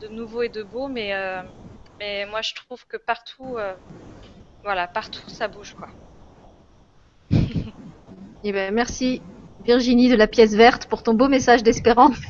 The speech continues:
Speaker 1: Allez,
Speaker 2: D'accord.
Speaker 1: je vais peut-être la garder, en fait.
Speaker 2: <laughs> Voilà, en fait, je crois qu'il ne faut pas que tu changes la couleur, tu vois, elle,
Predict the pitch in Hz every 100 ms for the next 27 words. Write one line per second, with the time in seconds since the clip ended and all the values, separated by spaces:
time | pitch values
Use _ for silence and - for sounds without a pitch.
0 | 370 - - 220 285 - 285 - 269 -
1 | 294 - 285 277 262 285 294 277 277 277
2 | 254 - 226 - - 494 311 285 277 269
3 | 392 - - 302 339 285 262 311 320 330
4 | 285 285 247 247 254 330 254 233 202